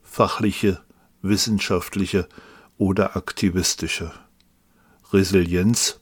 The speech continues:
bedeutet in diesem Zusammenhang nicht nur persönliche Widerstandskraft, sondern auch die Fähigkeit, trotz struktureller Hindernisse Veränderungen anzustoßen und zu begleiten.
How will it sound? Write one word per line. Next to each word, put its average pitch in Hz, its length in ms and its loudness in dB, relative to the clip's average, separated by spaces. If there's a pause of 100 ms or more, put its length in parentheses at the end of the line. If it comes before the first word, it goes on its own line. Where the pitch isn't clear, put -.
bedeutet 95 540 0
in 98 140 0
diesem 101 400 2
Zusammenhang 101 760 4 (220)
nicht - 320 -4
nur 107 180 2
persönliche 92 800 0
Widerstandskraft, 98 1120 -2 (640)
sondern 101 380 4
auch 98 240 -4
die 107 180 -6
Fähigkeit, 98 1000 -2
trotz - 300 0
struktureller 92 840 0
Hindernisse 98 760 2 (500)
Veränderungen 98 840 2
anzustoßen 101 1000 -2
und 101 180 -6
zu 98 160 -2
begleiten. 85 720 -4